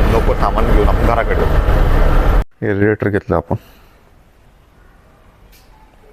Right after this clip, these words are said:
चला, सारं सामान घेतलंय. हड्डी त्याला डबा घ्यायचा राहिला, डबा घेतला नव्हता आपण,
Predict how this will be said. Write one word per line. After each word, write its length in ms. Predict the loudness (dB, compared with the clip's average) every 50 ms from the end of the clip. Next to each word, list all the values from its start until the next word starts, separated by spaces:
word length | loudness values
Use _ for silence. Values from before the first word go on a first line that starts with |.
| _ _ -20 -20 _ -20 -20 -20 -20 _ _ _ _ -20 _ _ -18
चला, 280 | -14 -14 -12 -12 -12
सारं 240 | -10 -10 -8 -10 -10
सामान 320 | -10 -10 -10 -10 -10 -8 -8
घेतलंय. 260 | -8 -6 -6 -8 -8 -8
हड्डी 360 | -10 -10 -10 -10 -6 -8 -6
त्याला 180 | -4 -4 -6
डबा 260 | -6 -8 -8 -8 -8 -8
घ्यायचा 200 | -8 -8 -8 -8
राहिला, 280 | -8 -8 -10 -10 -10
डबा 120 | -10 -10 -8
घेतला 280 | -8 -8 -8 -8 -8
नव्हता 200 | -8 -8 -8 -10
आपण, 160 | -10 -10 -10